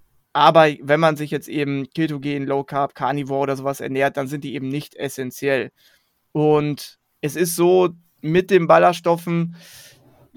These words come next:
ja, erstmal muss man deutlich öfter aufs Klo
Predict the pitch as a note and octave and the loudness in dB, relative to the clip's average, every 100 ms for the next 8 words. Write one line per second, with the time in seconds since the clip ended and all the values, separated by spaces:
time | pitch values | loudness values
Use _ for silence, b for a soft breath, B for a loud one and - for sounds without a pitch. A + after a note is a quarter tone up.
0 | - C#3+ D3+ C3 C#3+ D#3 E3 E3 E3 D#3 | 0 6 8 8 4 2 -2 0 0 0
1 | D3+ B2+ _ _ C#3 D3 D#3+ D#3 C#3+ E3+ | 0 -8 _ _ -2 0 0 -2 -4 2
2 | D#3+ C3 - - D3 D#3+ A3+ | 2 2 -2 -12 -4 0 0